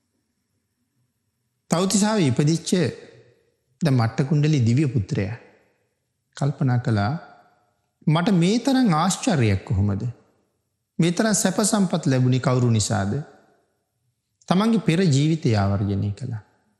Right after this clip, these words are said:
එතකොට පෙර ජීවිතය දැක්කා. අදින උබ්බක බමුණගේ පුතා.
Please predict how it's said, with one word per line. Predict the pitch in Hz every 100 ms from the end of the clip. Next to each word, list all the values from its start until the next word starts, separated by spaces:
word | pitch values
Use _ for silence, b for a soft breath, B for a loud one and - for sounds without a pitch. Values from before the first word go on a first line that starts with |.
| _ _ _ _ _ _ _ _ -
එතකොට | 160 165 151
පෙර | 143
ජීවිතය | 131 135 131 127 110
දැක්කා. | 98 - - 113 - _ _ _ _ _ _ _ _ _ _ _ _ _ _ _ _ _
අදින | 127 117 113
උබ්බක | 107 113 107 117
බමුණගේ | 101 104 104 101 107
පුතා. | 131 131